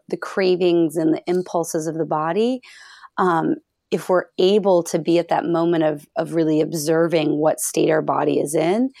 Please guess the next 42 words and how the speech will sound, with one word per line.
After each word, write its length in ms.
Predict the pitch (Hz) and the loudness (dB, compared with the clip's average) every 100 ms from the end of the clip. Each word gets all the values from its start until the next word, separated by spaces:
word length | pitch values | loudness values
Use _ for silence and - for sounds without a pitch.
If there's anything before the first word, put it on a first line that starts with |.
| - - _ | -20 -20 _
the 80 | 185 | 0
next 340 | 185 180 - | 2 0 -2
step 320 | - - 170 160 | -6 -2 -2 0
in 120 | 156 | 2
that 280 | 170 214 - | 2 0 -4
place 460 | - 160 156 - - | 0 0 0 -2 -8
is 160 | 160 | -8
to 120 | - | -8
bring 420 | 147 156 160 160 156 | -10 -4 -2 0 0
the 60 | |
body 420 | 143 139 143 143 | 0 -2 -2 -2
into 260 | 147 147 - | -4 -4 -6
a 60 | - | -8
place 340 | - - - | -6 -6 -6
of 160 | - 143 | -6 -2
balance. 680 | - - 370 359 - - - - - | -2 0 -4 -8 -14 -16 -18 -20 -18
So 520 | - 196 180 165 165 - _ - | -6 0 4 4 2 -2 _ -2
maybe 540 | 180 175 175 175 170 | 0 2 2 2 0
some 220 | 170 180 | 0 -2
of 160 | 165 156 | -2 -2
us 160 | 175 - | -2 -2
in 80 | |
our 120 | 156 156 | -2 0
lives 380 | 156 151 151 | 0 -2 -4
have 100 | - | -8
had 200 | 156 156 | -6 -6
this 140 | 156 - | -6 -8
place 360 | - 156 151 | -4 -4 -4
where 100 | 156 | -4
we 80 | 151 | -4
felt 320 | 151 147 - | -2 -4 -2
like 160 | - 170 - | -4 -8 -8
our 140 | 165 - | -8 -4
body 560 | 151 156 151 147 151 - - - - _ | -2 -2 -2 -2 -4 -10 -20 -20 -20 _
was 440 | 165 156 151 151 - 165 | 0 2 0 -2 -8 -4
guiding 440 | 165 151 160 160 | -2 0 2 2
us 200 | 156 151 | 0 -2
in 80 | 156 | -2
a 60 | 156 | 0
way 180 | 156 151 | 2 2
that 120 | - | 0
was 140 | - | -4